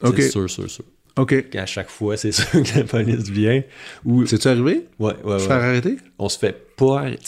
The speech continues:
Speaker 2: sais, je veux dire, il arrête le show, puis
Speaker 1: Ok.
Speaker 2: il donne... Mais à date, on n'a pas eu de ticket, là, tu sais.
Speaker 1: Il dit juste, « Allez-vous-en ! »
Speaker 2: Plus jamais
Speaker 1: Nanana.
Speaker 2: revenez ici, et cetera, tu sais.
Speaker 1: OK, des... ouais, c'est
Speaker 2: Mais,
Speaker 1: ça.
Speaker 2: euh,
Speaker 1: Ça, vous avez fait ça, puis vous l'annoncez, c'est genre sur les réseaux sociaux ?
Speaker 2: Ouais, exact.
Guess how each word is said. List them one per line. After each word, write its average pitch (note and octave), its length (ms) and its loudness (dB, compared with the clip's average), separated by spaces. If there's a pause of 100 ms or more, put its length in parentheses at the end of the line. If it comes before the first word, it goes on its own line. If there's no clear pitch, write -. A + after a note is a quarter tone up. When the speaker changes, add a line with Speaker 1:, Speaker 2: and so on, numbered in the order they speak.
Speaker 2:
sais, A2+ 60 2
je G#2 60 -4
veux G2+ 80 0
dire, A2 100 2
il G2 160 2
arrête G#2 300 -2
le G2+ 120 0
show, B2 360 -4 (380)
puis A#2+ 140 0
Speaker 1:
Ok. - 140 0
Speaker 2:
il G2 120 -6
donne... G2 240 -2 (340)
Mais G2 140 -4
à F#2 100 -2
date, A2 220 0
on G#2 60 -2
n'a F#2+ 80 -4
pas F#2+ 120 -6
eu - 40 -4
de F#2 40 -20
ticket, - 380 -6
là, A#2+ 100 -4
tu - 80 -12
sais. B2 260 -6
Speaker 1:
Il A#2 80 2
dit G#2 140 4
juste, « A2+ 280 0
Allez-vous-en ! » C3+ 1120 2 (100)
Speaker 2:
Plus G2 120 -4
jamais A#2 280 2
Speaker 1:
Nanana. A2 240 2
Speaker 2:
revenez G2+ 180 2
ici, G#2 400 -2
et F#2 120 2
cetera, F#2 580 -2
tu - 80 -12
sais. G2+ 120 2
Speaker 1:
OK, G#2+ 100 4
des... G2 280 0 (120)
ouais, F#2+ 240 -6
c'est G2 60 -8
Speaker 2:
Mais, F2+ 280 -2
Speaker 1:
ça. F2 60 -4 (180)
Speaker 2:
euh, F2+ 120 -8 (760)
Speaker 1:
Ça, - 160 -4
vous D#3 80 2
avez C3 80 4
fait - 180 -2
ça, D3 140 2
puis B2 420 -4
vous A#2 120 -4
l'annoncez, A#2 440 0
c'est A#2+ 160 -2
genre G#2 260 -2
sur G#2 200 -6
les F#2+ 100 -4
réseaux G2 240 -6
sociaux ? A2+ 540 -2
Speaker 2:
Ouais, G#2 320 0
exact. G2 480 -6